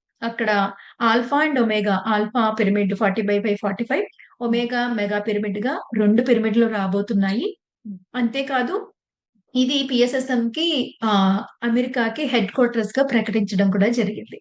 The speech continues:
So అప్పుడు గురువు వాక్య, ఆ గురువు గారు, ఆ నోట్లోంచి వచ్చిన మాట ఎంత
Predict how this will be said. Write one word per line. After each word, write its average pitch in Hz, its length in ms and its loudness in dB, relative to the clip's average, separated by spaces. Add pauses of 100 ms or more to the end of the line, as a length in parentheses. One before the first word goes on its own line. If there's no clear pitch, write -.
(400)
So 254 160 -2 (220)
అప్పుడు - 420 -2 (180)
గురువు 254 360 4
వాక్య, 254 480 2 (320)
ఆ 233 160 0
గురువు 233 360 0
గారు, 247 320 2 (100)
ఆ 226 100 -6 (140)
నోట్లోంచి 226 480 0
వచ్చిన 240 260 0
మాట 202 300 0 (160)
ఎంత 190 280 0